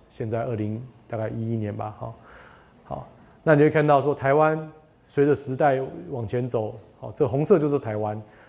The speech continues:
就越来越有钱，好，没问题，生育率越来越低，好，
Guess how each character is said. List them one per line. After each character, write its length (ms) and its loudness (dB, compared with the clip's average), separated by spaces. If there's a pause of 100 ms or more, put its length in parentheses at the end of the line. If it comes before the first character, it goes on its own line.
(200)
就 120 2
越 140 4
来 60 6
越 160 4
有 120 0
钱， 560 -6 (200)
好， 60 -16
没 120 -6
问 160 -2
题， 220 -10
生 180 2
育 60 4
率 140 4
越 100 6
来 60 2
越 120 2
低， 420 -8 (440)
好， 200 -12